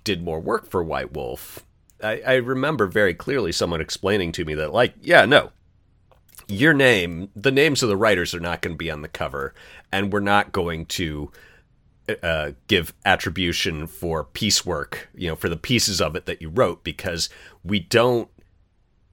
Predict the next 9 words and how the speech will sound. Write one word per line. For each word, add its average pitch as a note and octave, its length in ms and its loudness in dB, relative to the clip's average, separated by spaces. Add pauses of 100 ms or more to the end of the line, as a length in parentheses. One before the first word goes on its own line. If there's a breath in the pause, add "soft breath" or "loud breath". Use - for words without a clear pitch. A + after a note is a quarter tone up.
(280)
see A2 460 2
a F#2+ 100 -2
percentage G2 920 2
in F2 280 -4
deve-, G#2 320 0
and G2+ 140 2
having G2 320 2
people F2+ 280 -4
develop F2+ 640 -2